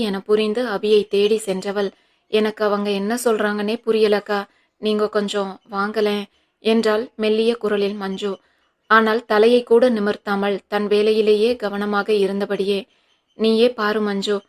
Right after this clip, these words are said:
நான் வேலையா இருக்கேன்" என்றாள் அபி. அதில் எப்போதும் இப்படி சொல்லாத அபி நிஜமாகவே வேலையாக இருப்பது புரிய, மஞ்சு அங்கிருந்து நகர இருந்த நேரம், "காயு, நீயும் போய் அங்க என்னன்னு பாரு"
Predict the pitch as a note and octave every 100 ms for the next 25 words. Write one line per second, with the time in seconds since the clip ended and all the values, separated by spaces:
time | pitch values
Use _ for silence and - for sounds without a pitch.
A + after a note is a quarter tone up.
0 | _ _ G3+ G3+ G3+ G#3+ A3 A3 G3 G3
1 | G#3 G3 _ _ _ - A#3 A3+ A3 A#3
2 | - G#3 A3 G3 - _ _ _ - B3+
3 | C4+ C#4 A#3+ A#3+ C4+ C4+ C4+ A#3 A3 A#3+
4 | A#3+ A#3+ A3 A#3 A#3 A#3+ G3+ G#3+ G3 -
5 | - G3+ G3 G#3+ A3+ A3 A#3+ B3 G#3+ A3
6 | G#3+ G#3+ A3 G3+ G3+ G#3 G3+ G#3 G3+ G3+
7 | G#3+ - _ _ _ A#3+ B3 C4+ A#3 G#3+
8 | G#3+ G#3 G#3 A3+ G#3 - _ - G3 G#3+
9 | A3 G#3+ G3+ G3 G3+ G3 G3+ G#3 F#3+ _
10 | _ _ _ G#3+ G#3+ A3 D4 - _ -
11 | A3 A#3+ A#3+ A3 G#3 G3 - G#3+ G#3 G3
12 | G3+ G#3+ G#3+ G3+ G3